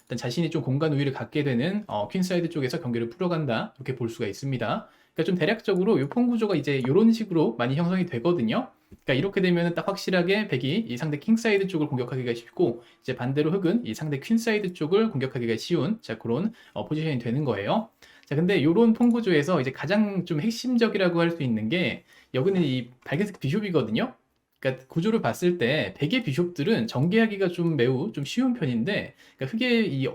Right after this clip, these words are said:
밝은색 비숍은 이 폰이 딱 이식스까지 올라가고 나면 밖으로 나올 수가 없습니다. 그럼 얘가 지금 활동성이 떨어지게 되는 거니까 이렇게 되면은 이제 백한테 좀 주도권이 넘어가게 되는, 자, 그런 상황이거든요. 자, 그렇기 때문에 이런 카로칸 이제 플레이어들은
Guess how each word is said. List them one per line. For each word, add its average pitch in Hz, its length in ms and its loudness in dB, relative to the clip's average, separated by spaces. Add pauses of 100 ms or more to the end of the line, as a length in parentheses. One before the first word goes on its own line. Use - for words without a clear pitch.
밝은색 214 360 0
비숍은 143 480 0 (240)
이 143 100 -6
폰이 233 240 2
딱 220 80 -2
이식스까지 147 600 -2
올라가고 156 420 2
나면 127 420 0
밖으로 135 280 -4
나올 175 260 2
수가 165 200 -4
없습니다. 110 580 -4 (240)
그럼 156 140 -2
얘가 160 200 2
지금 156 160 -2
활동성이 196 400 -4
떨어지게 170 960 -2
되는 139 220 0
거니까 120 640 -2 (220)
이렇게 175 260 2
되면은 160 460 0
이제 127 140 -2
백한테 147 360 -4
좀 127 140 -2
주도권이 135 480 -2
넘어가게 123 440 0
되는, 117 460 -2
자, 117 140 -8
그런 131 180 -2
상황이거든요. 156 800 -2 (240)
자, 131 140 -4
그렇기 180 260 0
때문에 175 340 0
이런 143 200 0
카로칸 208 640 -2
이제 131 220 -2
플레이어들은 185 680 0